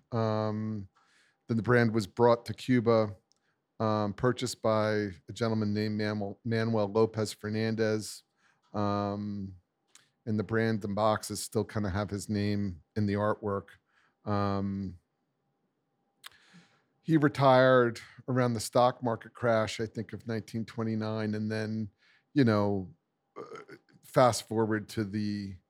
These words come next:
um, to the revolution. And of course, the Cuban government took it over, like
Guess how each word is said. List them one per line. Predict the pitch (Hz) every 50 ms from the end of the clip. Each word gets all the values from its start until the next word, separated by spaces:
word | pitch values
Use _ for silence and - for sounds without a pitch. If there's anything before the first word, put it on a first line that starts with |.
| _ _ _ _ _ _ _ _ -
um, | 110 107 104 104 101 101 101 95 95 90 92 90 87 80 _ _ _ _ _ _ _ _ _ _ _ _ _ _ -
to | - 135
the | 117 113
revolution. | 104 110 104 87 107 101 98 101 98 92 - - 107 95 95 92
And | 95 95 95 92 90
of | 87 - _
course, | - 101 98 87 -
the | - -
Cuban | 82 - 104 95 85 95 92
government | 98 98 82 92 98 92 87 -
took | - 98 87 -
it | 92 87
over, | 92 95 90 85 95
like | 95 90 90 87